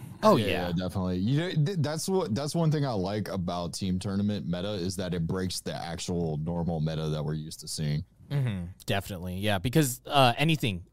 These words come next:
Speaker 1: al-, almost anything is viable at a team tournament,
Speaker 2: Mm-hmm.
Speaker 1: right? Um, you can't just, y-, y-,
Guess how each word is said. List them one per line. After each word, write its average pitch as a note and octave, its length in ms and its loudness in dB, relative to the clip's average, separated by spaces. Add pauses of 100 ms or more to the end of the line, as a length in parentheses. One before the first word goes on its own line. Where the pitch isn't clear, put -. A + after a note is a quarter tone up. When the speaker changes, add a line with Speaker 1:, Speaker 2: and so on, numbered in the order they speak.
Speaker 1:
al-, G#3 180 10
almost G#3 440 4
anything B2 340 -2
is G2+ 140 -4
viable F2+ 480 -2 (100)
at G#2+ 80 -2
a F#2+ 60 -6
team F#2+ 180 -6
tournament, F#2 400 -8
Speaker 2:
Mm-hmm. F#2+ 100 -14
Speaker 1:
right? F2+ 240 -6 (360)
Um, A#2+ 240 6
you C#3 100 0
can't F3+ 240 4
just, D3+ 180 -2 (360)
y-, E3+ 200 2
y-, F3 160 -6